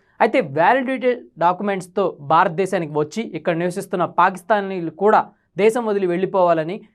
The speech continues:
కేంద్రం అయితే సూచించడం జరిగింది. దీనికి సంబంధించి కేంద్ర ప్రభుత్వం డెడ్‌లైన్ కూడా విధించింది. మే ఒకటో తేదీ లోపల వీళ్ళంతా భారత్ను వదిలిపెట్టి పాకిస్తాన్కి వెళ్ళిపోవాల్సిందే అని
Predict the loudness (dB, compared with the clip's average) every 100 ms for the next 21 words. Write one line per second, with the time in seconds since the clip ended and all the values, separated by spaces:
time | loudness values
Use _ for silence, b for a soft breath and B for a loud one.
0 | b _ -4 0 0 -2 -4 -6 -8 -8
1 | -10 -8 -6 -8 -12 -18 -20 _ _ -4
2 | -2 0 0 0 -2 -4 -4 0 2 2
3 | -2 -4 -6 -4 -2 0 0 2 2 0
4 | -8 -12 -16 -18 b b -2 2 4 4
5 | 4 2 2 2 4 2 4 2 2 -2
6 | 0 0 2 0 0 -2 -6 -6 -6 -6
7 | -6 -4 0 -2 -2 -4 -6 -6 -6 0
8 | 0 2 2 0 -4 -6 -6 -6